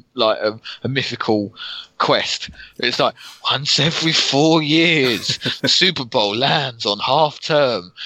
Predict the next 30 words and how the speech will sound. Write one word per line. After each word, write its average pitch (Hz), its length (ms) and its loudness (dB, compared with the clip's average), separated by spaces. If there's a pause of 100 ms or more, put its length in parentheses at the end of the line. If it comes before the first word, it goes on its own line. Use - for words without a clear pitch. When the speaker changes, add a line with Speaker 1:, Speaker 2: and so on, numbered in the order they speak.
(120)
Speaker 1:
and 107 180 -4
you 135 80 -2
get 143 200 0
to 110 100 -8
stay 135 260 0
up 156 160 -4
until - 220 -6
six - 300 0
o'clock 160 260 -2
in 175 80 0
the 185 80 -2
morning 127 500 0 (240)
and 95 140 -2
Speaker 2:
Yeah. 85 100 -8
Speaker 1:
watch 104 280 0
football. - 680 -6 (540)
Uh, 127 340 4 (640)
<laughs> - 140 -6 (1400)
it's 143 160 -2
either 143 220 4
that, 131 300 2
or 113 680 2
I've 120 140 0
got 131 220 -2
to 135 100 -4
claim 113 320 -2
that 110 100 0
I 110 220 2
am 101 180 -4 (160)
sick, - 640 0